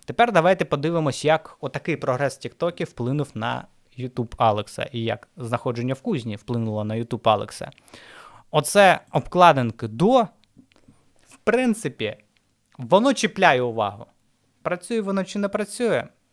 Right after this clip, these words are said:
спірне питання. Але отак от його виглядало обкладинки до.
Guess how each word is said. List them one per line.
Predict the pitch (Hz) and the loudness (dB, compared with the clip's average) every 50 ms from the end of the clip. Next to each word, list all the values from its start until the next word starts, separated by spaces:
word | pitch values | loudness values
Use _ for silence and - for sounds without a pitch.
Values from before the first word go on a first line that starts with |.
| _ | _
спірне | - - - - _ _ _ - 208 180 156 135 127 | -12 -12 -12 -12 _ _ _ -2 -2 -2 -2 -2 -4
питання. | 117 - 117 - - 110 104 104 107 120 113 - _ _ _ _ _ _ - - | -4 -6 -6 -4 -2 -2 -2 -2 -4 -10 -16 -18 _ _ _ _ _ _ -8 -2
Але | - 151 165 | 0 0 0
отак | 165 180 175 - 226 - | 0 0 2 2 0 0
от | - 160 | 0 -2
його | 160 156 165 165 | 0 0 0 0
виглядало | 151 143 135 131 127 139 151 151 139 | 0 0 -2 -2 0 2 2 2 2
обкладинки | 123 117 - - 139 135 131 127 113 - - 117 | 0 -4 -4 -4 -2 -2 -2 -4 -6 -8 -8 -8
до. | 110 104 98 | -8 -8 -8